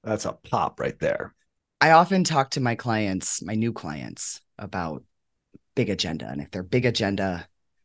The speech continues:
Speaker 2: is building a house, the coaching work is not finishing the house, putting in all the fixtures and the fine details. The coaching work is really about digging out and laying a solid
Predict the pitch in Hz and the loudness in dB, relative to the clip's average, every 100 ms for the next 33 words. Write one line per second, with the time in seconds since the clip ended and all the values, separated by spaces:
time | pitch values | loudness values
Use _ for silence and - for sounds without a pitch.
0 | _ _ - 92 - 127 117 107 95 - | _ _ -6 -6 0 2 2 0 -2 -4
1 | 76 62 - - - _ _ _ _ _ | -8 -6 -4 -4 -6 _ _ _ _ _
2 | _ - 202 190 165 143 139 127 - 117 | _ 2 2 4 2 2 2 -2 -2 0
3 | 113 101 85 _ _ _ _ _ - 147 | 2 0 -4 _ _ _ _ _ -2 0
4 | 110 98 98 82 85 - - - - - | 2 0 0 -6 -8 -8 -8 -6 -6 -8
5 | - _ _ _ _ - 98 87 85 73 | -12 _ _ _ _ -8 -6 -4 -6 -10
6 | - 127 - - 98 95 82 82 87 90 | -4 0 0 -2 -4 -4 -6 -8 -6 -6
7 | 82 85 82 113 113 123 143 - - _ | -6 -8 -6 -4 -2 -2 0 -2 -4 _
8 | - _ _ _ _ _ - - - 151 | -20 _ _ _ _ _ -12 -8 -4 0
9 | 190 - 147 110 110 107 - - _ _ | 2 2 2 0 -2 -2 -6 -16 _ _
10 | _ 110 104 98 110 135 131 117 104 104 | _ -8 -8 -8 -2 2 2 2 -2 -4
11 | 98 101 - - 120 123 113 - 92 90 | -4 -6 -12 -4 -2 0 -2 -4 -4 -6
12 | - 92 95 87 87 82 82 85 73 _ | -8 -10 -10 -10 -10 -8 -8 -10 -14 _
13 | 98 - - 85 80 82 78 78 | -4 -2 0 -2 -4 -6 -10 -12